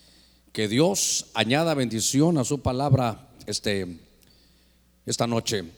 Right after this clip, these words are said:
Yo quiero poder conducirlo usted un poquitito en toda la, la, hermano, en toda la riqueza que existe, y luego lo he insistido yo, en este diseño divino.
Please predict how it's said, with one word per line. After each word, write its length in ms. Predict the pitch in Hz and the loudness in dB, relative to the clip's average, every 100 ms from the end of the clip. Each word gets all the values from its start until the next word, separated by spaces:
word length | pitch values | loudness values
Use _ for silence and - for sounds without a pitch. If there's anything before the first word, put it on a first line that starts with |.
| - | -10
Yo 160 | 127 143 | -6 2
quiero 360 | 220 254 262 226 170 | 4 6 2 0 -2
poder 240 | 170 214 | 2 2
conducirlo 640 | 233 233 175 - 208 220 | 2 -2 0 0 0 0
usted 160 | 165 196 | -2 -2
un 80 | 196 | -4
poquitito 760 | 185 156 170 165 135 127 143 - - _ _ _ _ _ _ _ _ _ _ _ - | -4 -2 -4 -2 0 -2 -4 -12 -20 _ _ _ _ _ _ _ _ _ _ _ -4
en 180 | 135 | -4
toda 300 | 120 202 247 | 0 0 0
la, 420 | 233 185 139 110 - | 0 0 -2 -6 -10
la, 360 | 127 123 123 120 98 - _ _ _ _ _ _ _ _ - | -8 -8 -8 -12 -16 -20 _ _ _ _ _ _ _ _ -12
hermano, 300 | 120 160 190 | -4 -2 -2
en 100 | 131 | 0
toda 200 | 190 214 | 0 2
la 120 | 165 | 2
riqueza 840 | 135 131 180 214 - 147 139 147 - | 0 -2 -2 0 0 -2 -4 -6 -6
que 80 | |
existe, 800 | 127 - - 202 - 135 127 135 - _ _ _ _ _ - | -4 -2 -2 -2 -2 -2 -2 -4 -10 _ _ _ _ _ -10
y 100 | 113 | -4
luego 460 | 113 127 160 160 - | -2 0 2 0 -2
lo 160 | 123 123 | -2 0
he 80 | 196 | 0
insistido 560 | 185 139 - 165 156 | -2 -4 -4 -2 0
yo, 240 | 156 190 - - | 0 -2 -4 -10
en 220 | 123 123 | -6 -2
este 480 | 160 196 - 208 202 - | 0 0 -2 -6 -6 -12
diseño 800 | 123 127 - - 170 170 160 160 | -6 -2 0 0 0 -2 -4 -6
divino. 540 | 127 143 240 254 123 | -6 -2 0 0 -2